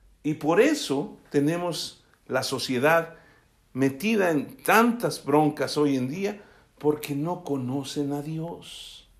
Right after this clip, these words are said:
Por eso no se aman. O sea, la otra vez yo estaba pensando, ¿cómo puede haber personas? Eh, oía una noticia que, que le robó un celular un hombre a una mujer,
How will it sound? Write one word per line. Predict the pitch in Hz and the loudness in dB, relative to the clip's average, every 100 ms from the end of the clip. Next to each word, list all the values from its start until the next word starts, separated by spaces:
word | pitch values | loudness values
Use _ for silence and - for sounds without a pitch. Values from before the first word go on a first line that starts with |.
| _ _ _ _ _ _ _ _ _ - | _ _ _ _ _ _ _ _ _ -14
Por | - 175 | -6 -2
eso | 202 196 190 | -2 -2 -2
no | 196 | -4
se | 196 196 | -2 -2
aman. | 196 208 202 156 127 - _ - | -2 -4 -4 -6 -10 -18 _ -10
O | |
sea, | - 175 160 - - - - | -2 -2 -2 -10 -20 -20 -14
la | 127 | -8
otra | 165 190 196 | -6 0 0
vez | 196 | 0
yo | |
estaba | 196 208 202 196 | -2 0 0 -2
pensando, | 175 156 190 185 | -6 -4 -6 -6
¿cómo | 156 190 226 | -6 -2 -2
puede | 226 208 214 196 | 2 2 4 2
haber | 170 196 196 | 2 -2 -2
personas? | 180 143 - 185 131 135 - - - _ - _ | -6 -4 -4 -2 -2 -4 -8 -18 -20 _ -20 _
Eh, | - - | -14 -4
oía | 139 151 196 | 0 2 2
una | 208 185 | 0 0
noticia | 143 127 180 160 180 - | -2 -4 -10 -6 -4 -4
que, | 135 123 - | -6 -8 -8
que | 131 | -6
le | 123 139 | -2 -4
robó | 127 135 160 180 - - | -4 -4 -4 -6 -8 -14
un | 151 170 | -10 -8
celular | 160 151 131 135 156 | -6 -6 -4 -2 0
un | 156 147 | 0 0
hombre | 156 156 139 | -2 -2 -2
a | 139 | -2
una | 156 | -2
mujer, | 139 120 - 131 - - | -4 -6 -4 -6 -6 -10